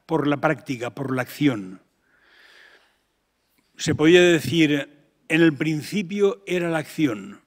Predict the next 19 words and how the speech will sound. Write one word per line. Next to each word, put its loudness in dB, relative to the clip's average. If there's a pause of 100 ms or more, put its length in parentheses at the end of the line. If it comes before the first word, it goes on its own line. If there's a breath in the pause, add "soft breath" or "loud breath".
(680)
La -12
Biblia 0
no 4
empieza -4
así, -6
dice -2
que -6
"en -8
el -4
principio -4
era -2
la -6
palabra". -10 (1400 soft breath)
Pero 6 (200)
en -6
nosotros, 0
en -2
nuestra -4
historia, -2